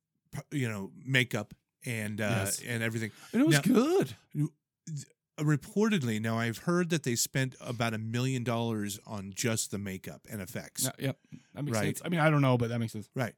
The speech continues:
Speaker 1: And the, I think the great thing about this is that the studio that they did this with, I forget who, who did they do this with? Um,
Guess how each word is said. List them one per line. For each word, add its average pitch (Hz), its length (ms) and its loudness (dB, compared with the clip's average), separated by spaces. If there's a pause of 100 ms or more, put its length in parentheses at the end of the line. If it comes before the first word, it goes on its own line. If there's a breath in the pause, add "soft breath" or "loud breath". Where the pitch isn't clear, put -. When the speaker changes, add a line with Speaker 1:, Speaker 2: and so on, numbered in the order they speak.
(120)
Speaker 1:
And 160 180 4
the, 151 160 4
I 160 80 6
think 190 200 2
the 151 80 4
great 139 240 4
thing 135 180 0
about 117 280 -2
this 151 200 -2
is 123 240 -2
that 127 160 0
the 104 100 -4
studio 98 840 0
that 101 160 -10
they 104 100 -4
did 120 200 -2
this 95 160 -4
with, 95 160 -10
I 98 60 -8
forget 127 360 -4
who, 127 240 -6
who 156 100 -2
did 147 160 -4
they 113 80 -4
do 104 160 -10
this 87 240 -12
with? 82 220 -18 (840)
Um, 95 680 -6